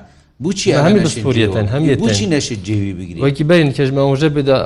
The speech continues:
Speaker 2: احتمال لە فەرقی هەموو چێژی گەلێک تەسیرە، من گوتە جمعەتە ژێگۆڤە. یعنی
Speaker 1: یعنی
Speaker 2: احتمالە
Speaker 1: پتر موچەی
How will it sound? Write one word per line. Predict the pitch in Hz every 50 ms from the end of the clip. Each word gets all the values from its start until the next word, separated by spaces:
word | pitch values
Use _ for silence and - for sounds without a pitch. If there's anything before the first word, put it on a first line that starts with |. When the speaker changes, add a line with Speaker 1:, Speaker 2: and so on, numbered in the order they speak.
| -
Speaker 2:
احتمال | - - - - 156 160 156 147 135
لە | 120 -
فەرقی | 143 135 127 - 135
هەموو | 127 131 131 123 127
چێژی | 143 123 110 110 110
گەلێک | 117 110 107 104 -
تەسیرە، | 110 104 - 120 117 110 110 110
من | 113 113
گوتە | 113 113 113 113 110 107 107 107 - - - - 117
جمعەتە | 117 120 120 113 110 - 107 101
ژێگۆڤە. | 107 104 101 104 101 110 117
یعنی | 123 - - _ _ _ _ _ _ _ _ _ -
Speaker 1:
یعنی | 123 120 131 131
Speaker 2:
احتمالە | 127 120 131 135 151 151 147 143 143 139
Speaker 1:
پتر | 135 123 117 - - - - - 135 127 123 101 - - 127
موچەی | 127 131 127 131 - 156 156